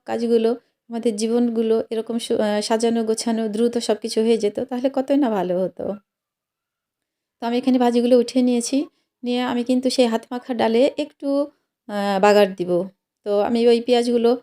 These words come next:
রসুনগুলো আবার একটু ভেজে নিলাম শুকনো মরিচ দিয়ে। আর ওই কড়াইয়ে কিন্তু ভাজি উঠেই আমি,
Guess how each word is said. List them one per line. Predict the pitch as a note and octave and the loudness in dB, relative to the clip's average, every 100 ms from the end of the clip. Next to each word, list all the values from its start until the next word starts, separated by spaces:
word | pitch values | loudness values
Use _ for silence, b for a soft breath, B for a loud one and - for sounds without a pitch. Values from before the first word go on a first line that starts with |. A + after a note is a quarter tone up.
| _ _ _ | _ _ _
রসুনগুলো | A3 A3+ B3 A#3+ A#3 | -6 -2 0 2 4
আবার | A3+ A3+ | 4 2
একটু | A3+ | 0
ভেজে | A3+ A3+ A#3 | 0 0 0
নিলাম | A3+ A3+ | -2 -2
শুকনো | A#3 - A#3 | -2 -4 -4
মরিচ | A3+ A3 A3 | -4 -4 -6
দিয়ে। | G3+ A3+ C#4+ _ _ _ - | 0 2 0 _ _ _ -10
আর | G3+ | -2
ওই | A3 A3+ | 0 2
কড়াইয়ে | A#3+ A#3+ B3+ | 4 4 2
কিন্তু | B3+ B3+ A#3+ | 2 0 0
ভাজি | A3+ A3+ A#3+ | 0 0 0
উঠেই | B3 - C#4 D4 | -2 2 4 4
আমি, | C#4 A#3 | 2 2